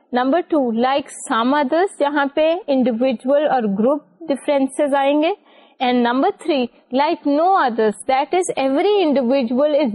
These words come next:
very unique. یہ تین لیولز ہیں جن کے اوپر آپ سے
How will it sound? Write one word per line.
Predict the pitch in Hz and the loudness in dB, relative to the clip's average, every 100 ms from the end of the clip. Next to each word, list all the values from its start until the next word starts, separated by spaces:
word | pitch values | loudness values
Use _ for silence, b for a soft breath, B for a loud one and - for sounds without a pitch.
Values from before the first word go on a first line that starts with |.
| 196 233 | 0 0
very | 285 370 277 | 2 2 2
unique. | 269 247 240 196 - B B B 269 | 0 2 2 0 -6 B B B -4
یہ | 359 - _ - | -2 -2 _ -4
تین | 311 349 427 381 | 0 2 2 2
لیولز | 277 247 277 294 320 | 2 2 0 -2 0
ہیں | 294 285 | 0 2
جن | 277 269 | 0 0
کے | 285 | 0
اوپر | 254 269 262 226 | 0 0 0 0
آپ | 220 | -4
سے | - | -4